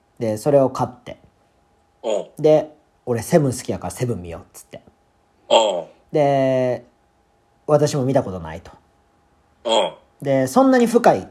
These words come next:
Speaker 1: 関係じゃなかって。
Speaker 2: はい。
Speaker 1: で、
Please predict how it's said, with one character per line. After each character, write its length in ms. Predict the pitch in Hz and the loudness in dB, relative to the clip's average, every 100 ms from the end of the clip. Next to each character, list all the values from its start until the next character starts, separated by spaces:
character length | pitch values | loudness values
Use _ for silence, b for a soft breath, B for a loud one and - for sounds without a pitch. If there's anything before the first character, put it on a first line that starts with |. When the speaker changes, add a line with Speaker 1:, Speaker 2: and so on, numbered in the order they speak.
| - | -4
Speaker 1:
関 180 | 143 127 | -2 0
係 140 | 120 | 0
じ 80 | 98 | -2
ゃ 20 | |
な 140 | 92 | -6
か 80 | 98 | -6
っ 140 | 98 - | -6 -8
て。 180 | - _ _ _ _ _ _ _ _ _ | -16 _ _ _ _ _ _ _ _ _
Speaker 2:
は 160 | - 101 | 0 0
い。 80 | - - - | 0 -10 -4
Speaker 1:
で、 880 | 170 175 175 160 160 160 156 151 - | 2 4 6 4 4 4 4 2 0